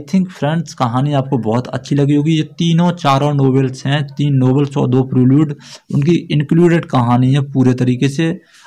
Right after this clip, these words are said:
आप अगर अकेले अकेले कहानी को पढ़ना चाहते हैं तो comment करें मुझे, मैं पूरे तरीके से discuss करूंगा। लेकिन I think अब आपको पढ़ने की ज़रूरत नहीं है इनको अलग-अलग, क्योंकि मैंने पूरी की पूरी कहानी discuss कर दी है और आपके अच्छे तरीके से समझ में भी आ गई होगी। मैं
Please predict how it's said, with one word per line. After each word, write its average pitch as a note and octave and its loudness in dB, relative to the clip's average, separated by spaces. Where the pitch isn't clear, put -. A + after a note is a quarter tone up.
आप B2+ 0
अगर C3 -2
अकेले D3+ -2
अकेले C#3+ -2
कहानी B2+ 0
को C3 -2
पढ़ना A#2+ 0
चाहते C3 -2
हैं B2 -2
तो A#2 -6
comment A#2+ 0
करें C3+ 0
मुझे, C3 -2
मैं C3 -2
पूरे A#2+ -2
तरीके A#2 -4
से B2 -4
discuss A2+ -8
करूंगा। B2+ -4
लेकिन B2 -4
I A#2+ -4
think C#3+ -6
अब C3 -2
आपको B2 0
पढ़ने A2+ 0
की C#3+ -2
ज़रूरत C#3 2
नहीं C3 2
है C3 2
इनको B2+ 0
अलग-अलग, A#2+ 0
क्योंकि C3 -2
मैंने B2 2
पूरी B2 2
की B2 -4
पूरी A#2 -4
कहानी A#2 0
discuss G#2+ -6
कर G#2 -2
दी A#2 -4
है B2 -2
और A#2+ -2
आपके A2+ -4
अच्छे A2+ -6
तरीके A2 -4
से F#3 -4
समझ A2+ 2
में G#2 0
भी G2+ -2
आ F#2 0
गई F#2+ -4
होगी। F#2+ -4
मैं C#3+ 2